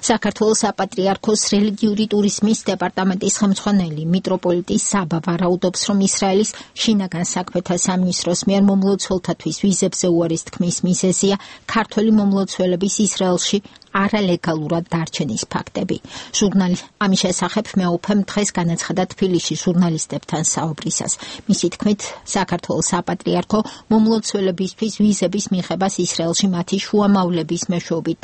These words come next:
ახერხებ-, ახერხებდა. ვიზებს ყოველთვის არ გასცემდნენ,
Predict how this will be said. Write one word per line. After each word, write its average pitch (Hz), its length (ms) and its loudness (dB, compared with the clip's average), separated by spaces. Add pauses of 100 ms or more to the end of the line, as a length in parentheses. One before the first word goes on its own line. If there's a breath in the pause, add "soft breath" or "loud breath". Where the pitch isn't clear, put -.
(140)
ახერხებ-, - 500 -8 (500 loud breath)
ახერხებდა. - 580 -4 (400 loud breath)
ვიზებს 220 340 2
ყოველთვის 175 420 0 (360)
არ 180 160 0
გასცემდნენ, 190 540 2